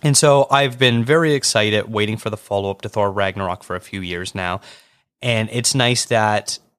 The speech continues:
they're continuing this, you know, very comedic style, but, uh, also bringing in some really interesting people. Uh, looks like the Guardians of the Galaxy people are all involved in this. Natalie Portman is returning after not being in the last one.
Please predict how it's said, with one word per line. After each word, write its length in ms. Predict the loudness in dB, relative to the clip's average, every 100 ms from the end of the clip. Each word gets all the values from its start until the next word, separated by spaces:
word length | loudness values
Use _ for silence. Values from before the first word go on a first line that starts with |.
| _ _ _
they're 280 | -4 -2 0
continuing 640 | 0 -2 0 0 2 0
this, 320 | 0 -2 -4
you 120 | -4 -2
know, 320 | -2 -2 -4
very 360 | -4 -2 -2
comedic 580 | -4 -4 -2 0 0 -2
style, 640 | -4 -2 0 0 -2 -4 -4
but, 300 | -6 -6 _
uh, 320 | -4 -2 -2 -4
also 340 | 0 0 2 -2
bringing 420 | -2 -2 -2 -4
in 160 | -4
some 200 | -4 -6
really 220 | -6 -6 -6
interesting 560 | -8 -6 -6 -6 -6 -8
people. 480 | -10 -2 0 0 -2 -16 -18 -4
Uh, 400 | 2 2 2 0 0
looks 220 | -2 0
like 100 | -4
the 60 |
Guardians 400 | 0 0 2 -2
of 40 | -2
the 80 | 0
Galaxy 440 | 2 2 2 -2
people 340 | -4 -4 -2
are 180 | 0 0
all 260 | 2 2 0
involved 500 | -2 0 2 2 0
in 160 | -4
this. 360 | -2 -2 -4 -4
Natalie 360 | -2 0 -2 -6
Portman 380 | -2 -2 -2
is 200 | -6 -8
returning 480 | -12 -10 -4 -2 -2
after 220 | -6 -8
not 260 | -6 -6 -6
being 160 | -6 -6
in 100 | -6
the 80 |
last 460 | -4 0 0 0 -4
one. 380 | -2 0 0